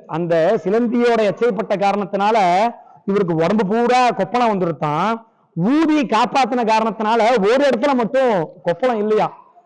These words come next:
இது திடுக்கிட்டு விடிய காலத்துல எழுந்து உட்கார்றார். இவரால கனவா நனவா நம்பவே முடியல. அவருக்கு ரொம்ப பொண்டாட்டியை பத்தி நல்லதா நினைக்கிறார். இத்தனை ஆண்டு காலம் பூஜை செய்தப்ப வராதவர் என் மனைவியை என்னுடன் சேர்த்து கவுன்சிலிங் பண்ணியிருக்கார்.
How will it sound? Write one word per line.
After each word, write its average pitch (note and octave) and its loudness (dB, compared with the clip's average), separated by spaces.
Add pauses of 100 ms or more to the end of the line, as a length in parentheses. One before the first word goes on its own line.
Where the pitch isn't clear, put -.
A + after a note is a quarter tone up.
(120)
இது E3+ -2
திடுக்கிட்டு A3+ 0
விடிய A3 0
காலத்துல A#3 0
எழுந்து A3+ 2
உட்கார்றார். G3+ -2 (380)
இவரால F3+ 0 (140)
கனவா G3 -2
நனவா G3+ 0 (360)
நம்பவே A3+ 0
முடியல. A#3 2 (300)
அவருக்கு E3 0
ரொம்ப G3+ -2 (100)
பொண்டாட்டியை F#3+ -2
பத்தி F3+ -2
நல்லதா F#3+ -2
நினைக்கிறார். E3+ -4 (260)
இத்தனை F3+ -6
ஆண்டு F#3+ -2
காலம் G#3+ 0
பூஜை A3 0
செய்தப்ப G#3+ 0
வராதவர் F#3+ 2 (400)
என் E3+ 0
மனைவியை A#3 0
என்னுடன் A3 0
சேர்த்து C#4+ -2
கவுன்சிலிங் C4+ -2
பண்ணியிருக்கார். E3+ -6